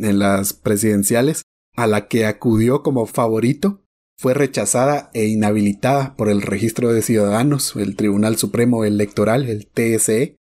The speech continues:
pero este trató de apelar y así llegó a varias instancias, luego, luego se lo negó la Corte Suprema de Justicia y un montón de trámites legales donde, en resumen,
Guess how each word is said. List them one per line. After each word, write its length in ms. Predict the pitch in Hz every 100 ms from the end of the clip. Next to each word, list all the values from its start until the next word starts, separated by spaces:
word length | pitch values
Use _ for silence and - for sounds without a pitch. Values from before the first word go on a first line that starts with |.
| _ _
pero 200 | - 123
este 360 | 123 131 160 147
trató 460 | - 120 107 - 135
de 140 | 131
apelar 600 | 113 - 107 107 156 175
y 160 | 151 117
así 420 | 110 127 127 127
llegó 380 | 120 113 117 123
a 140 | 120 113
varias 340 | 120 131 -
instancias, 640 | 107 - 131 139 151 139 120
luego, 440 | 117 117 120 110 _
luego 340 | 127 123 131
se 140 | 127 123
lo 100 | 117
negó 360 | 107 107 123
la 260 | 127 113 104
Corte 260 | 127 - 120
Suprema 460 | 123 123 120 120
de 120 | 117
Justicia 680 | 107 104 - 180 170 160 160 - _ -
y 440 | - 175 170 131 113
un 640 | 110 117 120 117 110 101
montón 360 | 117 110 104 120
de 80 | 117
trámites 460 | 131 123 120 123
legales 480 | 113 107 110 131 120
donde, 540 | 110 104 104 104 101 113
en 80 |
resumen, 540 | 110 104 139 151 160